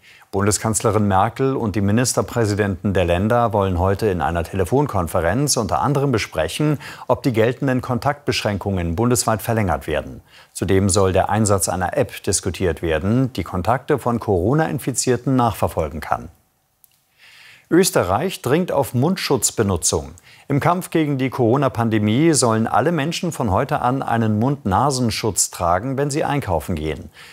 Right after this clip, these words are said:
Er wird in vielen Geschäften gleich am Eingang an die Kunden verteilt. Über eine Pflicht, solche Masken zu tragen, wird auch in Deutschland diskutiert.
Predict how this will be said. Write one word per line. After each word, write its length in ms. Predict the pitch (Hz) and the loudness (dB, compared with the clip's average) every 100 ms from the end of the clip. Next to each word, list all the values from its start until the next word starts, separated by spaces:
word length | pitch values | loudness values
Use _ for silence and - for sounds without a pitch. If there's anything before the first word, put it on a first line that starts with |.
| - | -10
Er 140 | - 90 | -2 2
wird 160 | 101 | 2
in 120 | 117 98 | 2 0
vielen 340 | - 151 147 | 2 2 4
Geschäften 540 | 120 - 131 - 147 | 2 0 -2 -2 -2
gleich 220 | 127 113 107 | 0 0 0
am 140 | 98 | -2
Eingang 440 | - 98 107 107 | -2 -2 0 -2
an 160 | - 101 | 0 -2
die 60 | 101 | -2
Kunden 320 | 101 - 101 | -4 -2 -2
verteilt. 600 | 123 - 120 82 67 - _ - - - | -2 0 0 0 -6 -14 _ -20 -20 -8
Über 200 | - 104 | 0 2
eine 180 | 107 110 | 4 2
Pflicht, 460 | 98 160 170 - - | 0 0 0 0 0
solche 300 | 107 95 110 | 2 2 0
Masken 360 | 95 98 - | 0 0 -2
zu 140 | 92 104 | -4 -4
tragen, 600 | - 80 90 127 131 110 | 0 2 2 0 -2 0
wird 240 | 110 104 | 2 2
auch 280 | - 95 95 | 2 0 0
in 160 | 123 113 | -2 2
Deutschland 560 | 117 104 - 78 71 | 2 2 -2 -6 -4
diskutiert. 720 | - - 78 - 71 90 - | -6 -6 -6 -8 -8 -10 -20